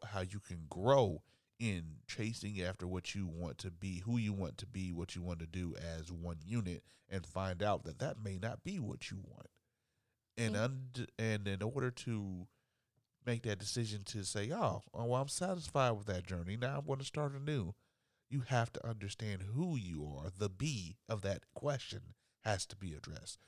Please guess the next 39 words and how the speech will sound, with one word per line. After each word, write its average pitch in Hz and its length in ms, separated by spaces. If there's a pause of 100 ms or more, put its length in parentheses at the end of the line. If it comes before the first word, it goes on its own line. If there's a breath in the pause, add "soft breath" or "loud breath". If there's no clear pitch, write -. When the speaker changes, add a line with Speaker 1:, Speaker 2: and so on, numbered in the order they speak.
(160 soft breath)
Speaker 1:
What 110 160
do - 80
you 110 60
wanna 95 300
be? 92 520 (240 loud breath)
"Well, 127 180
I've 117 260
done 127 300
this. 113 320
Does 101 300
that 98 180
equal 104 480
who 98 140
you 85 240
are 92 340
or 85 240
that 82 360
be?" 104 340 (340 loud breath)
Well, 220 160
no. 240 380 (260 soft breath)
Well, 101 120
there's 87 260
more 87 460
to - 120
the - 120
question, - 600 (560)
right? 92 360 (100)
Speaker 2:
Mm-hmm. 196 300
Speaker 1:
Instead 113 240
of, 107 80
"What 139 160
do 151 80
you 143 80
want, 127 260 (140 loud breath)
what 139 100
do 135 80
you 135 60
wanna 120 200
do?" 98 340